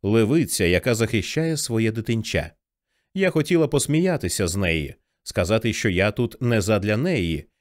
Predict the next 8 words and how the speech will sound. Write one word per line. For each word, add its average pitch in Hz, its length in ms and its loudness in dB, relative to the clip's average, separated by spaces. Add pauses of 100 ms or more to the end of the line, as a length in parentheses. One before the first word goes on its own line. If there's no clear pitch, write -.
що - 220 -2
її 185 240 0
дочка 160 460 0
мене 135 260 0
мало 123 380 -2
цікавить. 76 680 -4 (520)
Мене 202 300 2
випхали. 95 600 -2